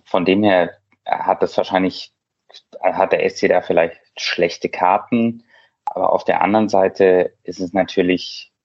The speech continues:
ist natürlich immer die Frage, wo, wo fängt man dann an, eine Grenze zu ziehen? Weil es ist ja eine, ein ziemlicher Graubereich, zu sagen, ist es jetzt,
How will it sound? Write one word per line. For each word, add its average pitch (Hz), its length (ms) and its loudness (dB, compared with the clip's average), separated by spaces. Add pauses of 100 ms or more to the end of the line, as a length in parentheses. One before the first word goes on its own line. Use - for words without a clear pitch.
(460)
ist - 140 -10
natürlich 95 320 -2
immer 95 100 2
die 92 100 0
Frage, 90 440 0
wo, 92 360 4
wo 98 100 0
fängt 98 260 -4
man 98 100 -2
dann 90 140 0
an, 98 160 2
eine 104 80 0
Grenze 90 440 -2
zu - 160 -18
ziehen? 85 480 -2 (360)
Weil 87 160 0
es 92 120 -4
ist - 140 -14
ja 92 100 2
eine, 90 180 2 (180)
ein 87 200 -4
ziemlicher 104 320 2
Graubereich, 82 840 0
zu 87 120 -8
sagen, 85 420 -6
ist - 180 -12
es - 120 -14
jetzt, - 500 -6